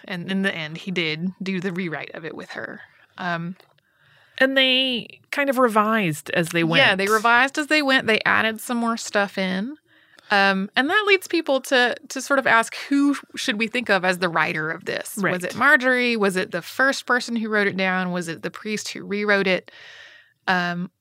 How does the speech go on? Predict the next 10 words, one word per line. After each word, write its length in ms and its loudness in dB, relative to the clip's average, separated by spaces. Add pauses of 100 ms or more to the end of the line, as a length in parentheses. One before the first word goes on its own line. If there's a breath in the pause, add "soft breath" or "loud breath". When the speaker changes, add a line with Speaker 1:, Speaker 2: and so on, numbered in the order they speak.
(440)
Speaker 1:
one 400 -2
thing 220 2
that 240 4
I 100 2
think 320 -4
puts 380 -8
a 80 0
lot 380 2
of 280 -4
the, 540 -2